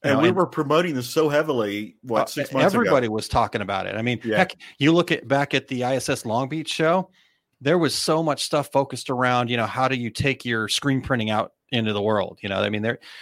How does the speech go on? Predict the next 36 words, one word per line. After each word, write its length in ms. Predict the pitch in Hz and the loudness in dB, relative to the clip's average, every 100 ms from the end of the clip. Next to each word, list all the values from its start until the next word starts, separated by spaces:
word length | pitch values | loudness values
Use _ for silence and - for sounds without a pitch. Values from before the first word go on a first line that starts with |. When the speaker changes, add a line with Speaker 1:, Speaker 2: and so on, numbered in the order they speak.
| - - | -16 -4
Speaker 1:
I 40 | |
mean, 160 | 120 - | -4 -2
heck, 300 | 113 131 135 | 0 0 2
the 80 | 117 | 2
Ryanette 420 | 107 123 113 127 | 4 4 4 2
booths 440 | 110 104 101 - - | 2 2 2 -4 -2
felt 160 | 120 110 | -2 2
like 160 | 104 | 0
half 280 | - 117 120 | 0 -2 -2
of 80 | 110 | -2
it 100 | 101 | -2
was 340 | - 101 95 - | -2 -4 -6 -10
<laughs> 340 | 156 - - - - - - - | -12 -10 -4 -2 -2 -6 -4 -2
w-, 120 | - _ _ - - 185 | -2 _ _ -20 -16 -10
w-, 320 | 147 139 151 | -4 -2 0
working 540 | 143 123 147 156 127 | 0 4 4 4 2
towards 360 | 120 127 160 104 | 2 4 4 2
that, 240 | 95 85 - | -2 -4 -4
you 100 | 113 | -2
know? 180 | 104 123 | -2 0
Speaker 2:
Yeah, 240 | 156 147 - - | 0 0 -6 -4
yeah. 260 | 135 107 110 | -2 -2 -2
Oh, 120 | 156 | 0
uh, 180 | 143 123 | 2 2
Speaker 1:
Um, 80 | 95 | 0
Speaker 2:
print, 260 | 190 202 - | -2 -2 0
printed 320 | 208 214 - | 0 2 0
threads 340 | 180 185 143 | 2 2 0
down 200 | 139 135 | -2 -2
in 60 | 120 | -2
Fort 260 | 143 131 | -2 -2
Worth. 320 | 120 143 117 113 | 0 0 -2 -2
I 60 | |
mean, 180 | 113 113 | -4 -2
they, 200 | 131 - - - _ | -2 -4 -12 -20 _
they, 300 | 143 127 127 | -4 -4 -4